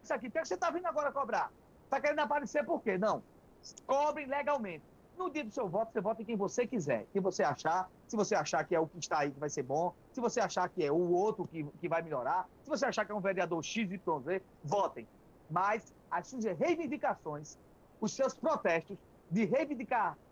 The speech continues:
de reivindicar melhores dias pra sua vida, pra sua comunidade, tem que ser feito com a comunidade. Repito, não coloquem candidato ou aqueles que querem ser alguma coisa politicamente,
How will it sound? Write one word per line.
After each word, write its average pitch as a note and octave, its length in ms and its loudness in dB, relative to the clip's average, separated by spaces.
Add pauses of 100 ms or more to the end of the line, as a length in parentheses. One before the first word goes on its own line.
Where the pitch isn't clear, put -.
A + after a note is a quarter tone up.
de F#3+ 80 0
reivindicar A#3 480 0
melhores A3+ 380 2
dias F#3+ 180 -6
pra G3 120 -2
sua C4 200 -2
vida, F3+ 220 -6
pra F3 120 -2
sua A#3 160 -4
comunidade, F3+ 520 -2 (300)
tem A3+ 120 -2
que - 60 -16
ser F#3+ 120 2
feito G#3 240 0
com - 80 -2
a F#3+ 80 2
comunidade. F#3 600 0 (460)
Repito, A#3+ 520 2 (300)
não B3 240 2
coloquem G#3 560 2
candidato G3 600 -2 (240)
ou G3 100 0
aqueles A3 320 0
que A3 80 -14
querem G3 280 -2
ser G3 380 0 (100)
alguma G3+ 440 0
coisa F#3 280 -2
politicamente, G#3+ 840 -2